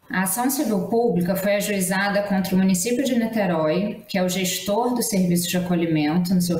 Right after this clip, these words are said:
ter-, território, contra o Estado do Rio de Janeiro, por se tratar de um abrigo estadual, e contra a Fundação para a Infância e Adolescência, a fia, e a Associação das Crianças Excepcionais de Nova Iguaçu, a sene,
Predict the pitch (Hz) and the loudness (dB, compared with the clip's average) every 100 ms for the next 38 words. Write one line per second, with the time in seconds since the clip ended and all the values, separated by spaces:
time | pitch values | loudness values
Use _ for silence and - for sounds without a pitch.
0 | 165 156 - 160 156 - 143 139 143 - | -2 -4 -4 -2 -2 0 -2 0 0 -2
1 | - - - - 196 196 190 - 330 - | -6 -18 -10 -2 0 0 -2 -2 -4 -2
2 | 240 220 196 175 185 175 175 208 214 185 | -2 0 0 0 2 2 0 -2 -4 -4
3 | 185 180 170 170 165 156 160 - - 180 | -4 -2 -2 -2 -2 -4 -6 -10 -2 0
4 | 170 156 170 175 - 160 165 143 151 175 | 0 0 -2 -2 -4 -2 -2 0 0 -2
5 | 220 - - - - 220 - 196 175 165 | -4 -10 -20 -12 -4 -4 -2 -2 0 -2
6 | 180 160 151 180 175 196 190 190 240 262 | -2 -2 -4 -4 -2 0 0 0 0 0
7 | 262 240 220 202 202 180 180 175 - 170 | 0 -2 0 -2 0 0 2 0 0 -2
8 | 165 196 - 240 247 - _ 165 - - | -2 -2 -2 -4 -6 -10 _ -12 -10 -2
9 | 180 202 240 - - _ _ 190 196 196 | 0 2 0 -4 -10 _ _ -2 0 -2
10 | 202 190 202 196 214 220 226 - 208 202 | -2 -2 -2 -2 -2 -2 -2 -4 -2 0
11 | 202 214 202 190 208 - 208 196 185 185 | 0 0 -2 -2 -4 -4 0 0 2 0
12 | 190 185 185 202 220 - 170 147 - 165 | 0 0 0 -2 -2 -4 -2 -4 -6 -4
13 | 175 - 180 160 147 139 | -4 -2 -2 0 0 -2